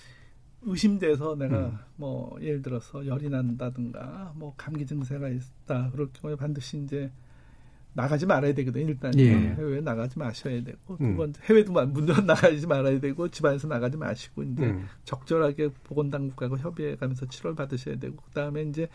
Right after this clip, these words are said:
Speaker 1: 기침 예절이라는 게 이제 우리가 잘 저기 뭐야 그 습관이 잘 안 돼 있는데요. 전에 보면은 저희 어렸을 때 항상 이제 뭐 콜일까봐 손수건 가지고 다니는데
Speaker 2: 네.
Speaker 1: 요새는 이제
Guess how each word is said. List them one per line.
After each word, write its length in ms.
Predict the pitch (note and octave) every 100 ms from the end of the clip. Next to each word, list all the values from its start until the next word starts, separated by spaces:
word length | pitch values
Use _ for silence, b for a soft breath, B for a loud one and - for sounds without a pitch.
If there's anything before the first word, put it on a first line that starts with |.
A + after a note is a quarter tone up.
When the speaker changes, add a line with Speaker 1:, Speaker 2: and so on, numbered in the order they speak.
| B B B
Speaker 1:
기침 420 | - C3 - B3+
예절이라는 680 | A3 G3+ G3 F#3 E3+ D3+ C#3+
게 80 | E3+
이제 200 | E3+ F3
우리가 340 | E3+ D3+ E3
잘 280 | F3 E3 F#3+ E3 B B2 B B -
저기 360 | - C#3+ D3
뭐야 480 | D#3 D3+ C3+ D3 C3+ B2+ B B B B B -
그 420 | D3 D3+ D3 C#3+
습관이 340 | C3 - D#3 G3
잘 160 | G#3+
안 220 | G3+ C3 D#3
돼 100 | G3
있는데요. 520 | F#3 D3+ C3+ D3+ G#3+
전에 540 | G#3 - E3+ F#3+ F#3 F#3
보면은 500 | F3+ F3 F3+ A3+ G3
저희 220 | - G3
어렸을 340 | A3+ D3+ D#3+ -
때 60 | G3
항상 420 | C#4 G#3+ A3 E3+
이제 240 | D#3 E3+
뭐 240 | E3 D#3+ D#3
콜일까봐 880 | - D4 B3 G#3+ F3+ D3 D#3 D3+ C#3+
손수건 520 | - - G#3 G#3 G3
가지고 240 | D#3+ D3+
다니는데 400 | D3+ D#3+ E3+ B2
Speaker 2:
네. 60 | D#3+
Speaker 1:
요새는 380 | D3 D3+ D#3 E3+
이제 220 | E3 E3